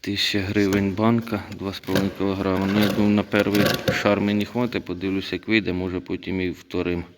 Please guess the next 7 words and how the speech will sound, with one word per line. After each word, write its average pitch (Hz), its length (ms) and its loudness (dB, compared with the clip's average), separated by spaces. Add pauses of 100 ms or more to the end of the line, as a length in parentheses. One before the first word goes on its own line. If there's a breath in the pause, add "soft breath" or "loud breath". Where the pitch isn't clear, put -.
(680 loud breath)
пройду. 90 520 -2 (1800 loud breath)
Грунтовка. 107 840 -2 (680 loud breath)
Це - 160 -6
на 98 140 2
наружу 143 540 2
я 120 160 2
взяв. 110 340 0